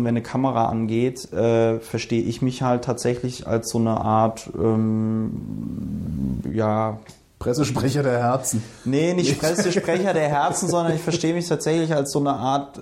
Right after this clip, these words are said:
Speaker 1: ähm, naja, ich bin halt so derjenige, der den Brückenkopf freischießen muss, weißt du? Also ich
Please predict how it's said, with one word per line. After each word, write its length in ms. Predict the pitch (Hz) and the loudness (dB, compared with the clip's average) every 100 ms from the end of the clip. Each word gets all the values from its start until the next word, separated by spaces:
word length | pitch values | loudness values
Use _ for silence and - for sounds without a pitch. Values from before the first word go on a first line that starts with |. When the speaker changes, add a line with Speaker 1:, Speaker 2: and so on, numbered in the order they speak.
| - | -2
Speaker 1:
ähm, 500 | 117 127 123 123 120 - _ _ _ _ _ _ _ _ _ | 0 2 2 0 -4 -14 _ _ _ _ _ _ _ _ _
naja, 280 | 127 147 156 | -2 0 2
ich 180 | 147 - | 0 0
bin 180 | 175 175 | 0 0
halt 220 | 170 170 | 0 0
so 80 | 165 | 0
derjenige, 580 | 156 165 165 165 156 151 | 2 2 0 0 0 0
der 140 | 151 | 2
den 180 | 147 139 | 2 0
Brückenkopf 580 | 160 170 170 151 139 - | -2 -2 -4 -2 -2 -2
freischießen 720 | - 117 120 - 123 - 120 | 0 0 0 0 0 0 0
muss, 300 | 117 113 - | 0 -2 -2
weißt 240 | 113 - 165 | 0 0 0
du? 100 | - | 0
Also 240 | 131 131 | 0 0
ich 380 | - - - | 0 -4 -10